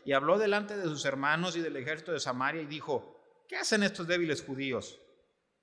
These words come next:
¿Se les permitirá volver a ofrecer sus sacrificios? Acabarán en un día, resucitarán los montones del polvo, pero del polvo las piedras que fueron quemadas.'"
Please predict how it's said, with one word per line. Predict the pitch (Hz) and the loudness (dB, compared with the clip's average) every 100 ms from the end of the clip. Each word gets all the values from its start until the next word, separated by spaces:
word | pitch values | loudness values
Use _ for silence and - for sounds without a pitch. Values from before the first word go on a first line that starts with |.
| _ | _
¿Se | - | -8
les | 107 104 | -6 -4
permitirá | 107 107 107 143 | -6 -6 0 2
volver | 175 156 151 165 | 2 2 0 2
a | 170 | 2
ofrecer | 143 139 123 147 | 0 -2 -6 -6
sus | - | -6
sacrificios? | 139 117 104 127 131 180 196 - | -8 -10 -12 -10 -4 -4 -6 -14
Acabarán | 82 - 90 120 156 | -18 -8 4 6 6
en | 170 | 2
un | 165 | -2
día, | 147 160 202 - - - _ _ | 0 0 -2 -10 -20 -20 _ _
resucitarán | 92 104 107 113 110 139 170 | -10 -8 -8 -2 6 6 6
los | 170 143 | 2 -2
montones | 135 120 120 156 160 | -4 -6 -6 -6 -4
del | 139 127 | -4 -6
polvo, | - 147 160 175 - - - | -4 -4 -2 -4 -8 -16 0
pero | 135 127 127 | 0 2 -2
del | 123 - | -4 0
polvo | 143 160 | 0 0
las | 151 120 | 0 -2
piedras | - 139 147 156 165 | -4 -2 -2 0 -2
que | - | -2
fueron | 113 143 156 | -2 -2 -2
quemadas.'" | 139 117 120 139 214 - | -6 -4 0 0 -2 -8